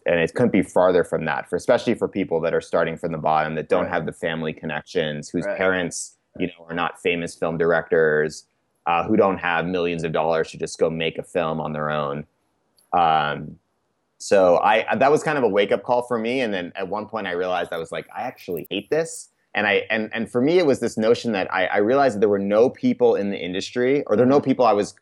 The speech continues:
Speaker 1: uh, that I had, that, that were my colleagues,
Speaker 2: Right.
Speaker 1: um, that were mentors. There was no one that I was like, "I wanna be like that person." Because the producers and the production managers that I was around, like, kind of were miserable. They hated their lives.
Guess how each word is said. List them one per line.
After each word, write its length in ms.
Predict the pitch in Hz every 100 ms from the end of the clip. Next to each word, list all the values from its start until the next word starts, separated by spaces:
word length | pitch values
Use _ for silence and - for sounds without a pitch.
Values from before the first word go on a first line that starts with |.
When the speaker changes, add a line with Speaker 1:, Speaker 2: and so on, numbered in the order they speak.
| -
Speaker 1:
uh, 360 | 87 82 82
that 120 | 90 90
I 100 | 87
had, 200 | 85 - -
that, 260 | 95 80
that 80 | 90
were 120 | 87
my 160 | 87 80
colleagues, 800 | - 85 85 101 143 143 - - _ -
Speaker 2:
Right. 260 | 101 78 _ -
Speaker 1:
um, 600 | 95 87 85 82 80 76 _ _ _ _
that 140 | -
were 140 | 101 104
mentors. 840 | 98 113 139 - 85 - - - 113
There 100 | 120
was 140 | 110
no 180 | 135 151
one 120 | 147
that 80 | 120
I 80 | 110
was 120 | 101
like, 160 | 92 -
"I 140 | 131
wanna 180 | 160 127
be 120 | 104
like 240 | 98 82 -
that 240 | 90 -
person." 480 | - - - - - _ _ -
Because 320 | 104 127 92
the 100 | 107
producers 680 | - 120 185 170 151 135 104
and 160 | 113
the 40 | 101
production 420 | 113 131 - 143
managers 420 | 107 95 85 85
that 100 | 92
I 80 | 87
was 180 | 85 85
around, 680 | 87 117 165 156 92 90 90
like, 300 | 95 - -
kind 300 | - 156 190
of 80 | 127
were 120 | 104
miserable. 640 | 87 117 170 160 87 53
They 160 | - 95
hated 360 | - 135 160 143
their 120 | 113
lives. 720 | 85 80 78 82 107 -